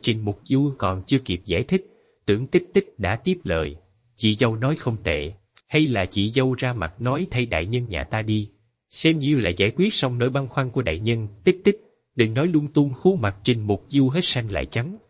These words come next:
Hắn cảm thấy rất may mắn vì hiện giờ Yến Nương đã bị Tấn Nhi kéo đến hậu viện, không nghe thấy mấy câu nói đùa này của các nàng. Nhưng khi vừa quay đầu lại và đối diện với ánh mắt lạnh như băng của Trịnh Đức Hiên, hắn thầm thở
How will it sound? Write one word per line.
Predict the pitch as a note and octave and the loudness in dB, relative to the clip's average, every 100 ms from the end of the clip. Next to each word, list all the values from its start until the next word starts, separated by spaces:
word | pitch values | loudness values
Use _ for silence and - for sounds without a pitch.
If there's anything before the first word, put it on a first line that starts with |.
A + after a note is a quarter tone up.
| _ _ _ | _ _ _
Hắn | E3 | -2
cảm | F#3+ D3+ | 0 0
thấy | D#3 F#3+ | 2 2
rất | G3 G3+ | 2 0
may | C3+ C3 | 0 0
mắn | B2 B2+ G3 | 0 -4 -4
vì | D3+ G#2+ | 0 0
hiện | G2 A2+ A2+ | 0 -2 0
giờ | G2+ G2 | 2 2
Yến | C#3+ D#3+ F3+ | 2 0 2
Nương | D3+ D#3 C#3+ - _ | 2 2 -2 -10 _
đã | C3 | -2
bị | B2+ G2 G2+ | 0 -2 0
Tấn | D3 E3+ | -2 -2
Nhi | C#3+ C#3 | -2 -2
kéo | - E3+ | 0 0
đến | F3 F3+ | 0 0
hậu | G2 G2 F#2+ | -2 -2 0
viện, | F2 F#2 G2+ _ _ | -2 -2 -12 _ _
không | A#2 A2+ G#2 | -2 -2 0
nghe | A2 | 0
thấy | A2+ C3 D3 | 0 -4 -2
mấy | C3+ | -2
câu | A#2 A2+ | 0 0
nói | A#2+ D#3+ | -2 -2
đùa | A#2 D#2+ | -2 -2
này | E2 D2 D2+ | -2 -4 -4
của | G#2 | -4
các | - D#3 - | -4 -6 -4
nàng. | D#2 D#2 F2 _ _ _ _ - | -4 -4 -16 _ _ _ _ 2
Nhưng | F#3 | 2
khi | - E3+ | 4 0
vừa | B2 A#2 | 2 2
quay | D#3 | 0
đầu | C3+ G#2 | 0 0
lại | E2 E2 - | 0 -4 -2
và | G2 | 0
đối | B2+ E3+ | 0 2
diện | G#2 F#2+ | 0 0
với | C#3 | -4
ánh | C3 D#3 | -6 -8
mắt | F#3 - | -8 -4
lạnh | D2+ E2 A#2 | -4 -4 -10
như | C#3 B2+ | -2 0
băng | B2 B2+ | -2 -2
của | C#3 | -4
Trịnh | C3+ G2 G2 | -2 -4 -2
Đức | - | -4
Hiên, | - C3+ C#3+ _ _ _ | 0 0 0 _ _ _
hắn | E3+ G#3 | -4 -2
thầm | A2 A2 | -4 -2
thở | G#2 | -2